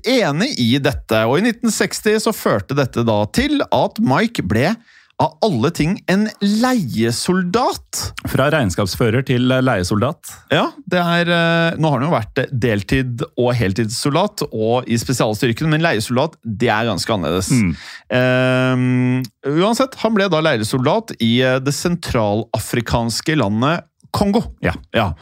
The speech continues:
Speaker 1: Eh, og derfor så må vi igjen gi en del, eh, kontekst til det hele, Morten.
Speaker 2: Ja, for mellom nitten seksti og nitten sekstifem så pågikk den såkalte Kongo-krisen.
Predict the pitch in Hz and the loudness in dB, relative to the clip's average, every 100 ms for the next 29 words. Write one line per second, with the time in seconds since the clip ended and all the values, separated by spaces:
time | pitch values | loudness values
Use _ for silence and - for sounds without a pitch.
0 | - - - 143 151 156 220 202 - 220 | -14 -14 -2 0 2 0 0 -2 0 0
1 | 220 175 135 165 175 160 156 185 185 - | 0 0 0 0 0 2 2 0 -2 -2
2 | 110 110 131 139 139 123 104 110 113 117 | 0 0 2 0 0 2 2 2 2 0
3 | 117 143 127 113 - - 123 127 101 107 | 0 -2 -2 -4 -4 -4 0 0 0 -2
4 | - 170 226 - 110 101 101 160 151 120 | 0 -2 -2 0 0 0 0 0 2 2
5 | 131 147 123 135 107 95 135 131 127 131 | 2 0 0 0 0 -2 -2 0 0 0
6 | 123 107 113 120 - 196 147 98 90 143 | 0 0 -2 -2 0 0 2 0 -2 -2
7 | 113 95 104 127 123 107 101 101 143 - | 0 0 0 -2 0 -2 -2 -4 -6 -4
8 | 120 101 101 127 - 127 117 190 185 | 0 0 0 0 0 -2 0 0 0